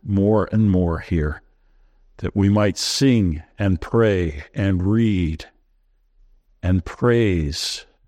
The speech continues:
and hear and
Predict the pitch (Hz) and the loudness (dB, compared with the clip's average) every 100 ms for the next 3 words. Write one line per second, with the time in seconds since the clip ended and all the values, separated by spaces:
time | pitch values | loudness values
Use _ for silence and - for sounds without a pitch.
0 | _ _ _ _ _ _ _ _ _ _ | _ _ _ _ _ _ _ _ _ _
1 | - 90 80 - - 104 73 64 76 _ | -2 2 2 0 0 2 2 -2 -10 _
2 | _ _ _ _ _ _ _ _ _ _ | _ _ _ _ _ _ _ _ _ _
3 | _ _ - _ _ _ _ _ 90 80 | _ _ -20 _ _ _ _ _ -2 0
4 | 78 | 0